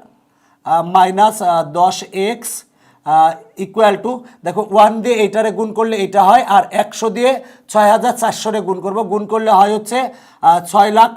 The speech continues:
চল্লিশ হাজার টাকা। এবার আমরা এক্স সমান বের করব। দেখো, বারো এক্স, আহ, মাইনাস, আহ,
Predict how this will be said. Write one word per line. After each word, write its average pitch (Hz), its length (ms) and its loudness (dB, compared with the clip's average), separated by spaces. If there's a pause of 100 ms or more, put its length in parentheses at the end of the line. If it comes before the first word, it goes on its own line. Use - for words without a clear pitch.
চল্লিশ 220 340 -4
হাজার 143 280 -6
টাকা। 113 240 -18 (140)
এবার 220 340 4
আমরা 196 240 0
এক্স 214 340 -6
সমান 226 260 0
বের 190 180 -2
করব। 185 260 -6
দেখো, 208 380 -4 (300)
বারো 202 380 4
এক্স, 233 460 -4
আহ, 170 540 -8
মাইনাস, 208 580 2
আহ, 170 280 0